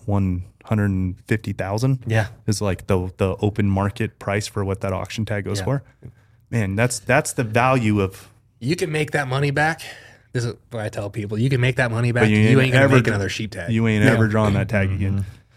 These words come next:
Speaker 1: That's when it, that's when it gets into, like, there are some species out there that, man, it's just,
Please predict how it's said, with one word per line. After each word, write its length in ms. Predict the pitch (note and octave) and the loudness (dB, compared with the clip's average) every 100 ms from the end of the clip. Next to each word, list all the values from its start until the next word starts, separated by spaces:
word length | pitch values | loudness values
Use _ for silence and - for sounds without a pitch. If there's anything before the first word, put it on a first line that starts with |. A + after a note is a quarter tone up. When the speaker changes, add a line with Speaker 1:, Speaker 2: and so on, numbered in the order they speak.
| _ | _
Speaker 1:
That's 200 | A#2+ B2+ | -2 0
when 100 | A#2+ | 0
it, 180 | G#2+ D2 | -2 -2
that's 200 | F#2 A2 | -6 -6
when 120 | G2+ | -8
it 80 | F#2 | -6
gets 200 | G2+ F#2 | -6 -6
into, 180 | G2+ F#2 | -6 -4
like, 280 | F#2+ F2 - | -4 -6 -2
there 220 | A#2 B2 | 0 2
are 60 | G#2 | 0
some 200 | G2+ F#2 | -4 -8
species 460 | - G#2+ G#2 G2+ | -4 -4 -2 -2
out 220 | G2 G2+ | -2 -2
there 260 | A2 G#2+ G2+ - _ _ _ _ - | -2 -2 -4 -12 _ _ _ _ -14
that, 180 | G2 | -10
man, 240 | G#2+ G2 F#2 | -6 -6 -4
it's 180 | F#2 - | -6 -6
just, 240 | F#2 | -6